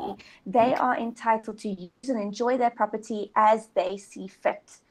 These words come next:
They are entitled to encumber the property. So for instance, they got a bond over the property, they can sell it, um,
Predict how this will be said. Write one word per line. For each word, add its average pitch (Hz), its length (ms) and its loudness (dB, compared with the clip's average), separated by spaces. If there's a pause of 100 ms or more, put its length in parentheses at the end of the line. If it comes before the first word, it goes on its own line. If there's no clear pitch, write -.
(420)
They 220 240 4
are 214 160 2
entitled 208 560 -6
to 208 80 -8
encumber 269 500 -4
the 277 80 -6
property. 269 640 -8
So 220 220 -2
for - 140 -12
instance, 202 340 -10
they 202 140 -2
got 190 120 -6
a 185 60 -10
bond 214 320 4 (100)
over 226 140 -8
the 220 60 -8
property, 220 640 -6
they - 120 -6
can - 200 -20
sell 240 360 -2
it, 247 320 -10 (340)
um, 190 520 -4